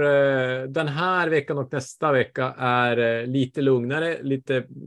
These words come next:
långa pass, nå-, någon intervall, eh, skierg och sådär, men, men kanske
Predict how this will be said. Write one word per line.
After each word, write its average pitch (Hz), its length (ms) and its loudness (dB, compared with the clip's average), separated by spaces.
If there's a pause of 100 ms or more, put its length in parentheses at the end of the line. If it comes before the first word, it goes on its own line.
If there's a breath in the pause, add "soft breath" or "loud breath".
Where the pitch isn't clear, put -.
(180)
långa 156 380 -2
pass, 147 340 -2
nå-, 151 220 -4
någon 147 280 -4
intervall, 143 520 0
eh, 135 60 -4 (440)
skierg 147 540 2
och 143 140 -2
sådär, 135 260 0
men, 139 320 -2
men 135 160 -2
kanske 131 480 0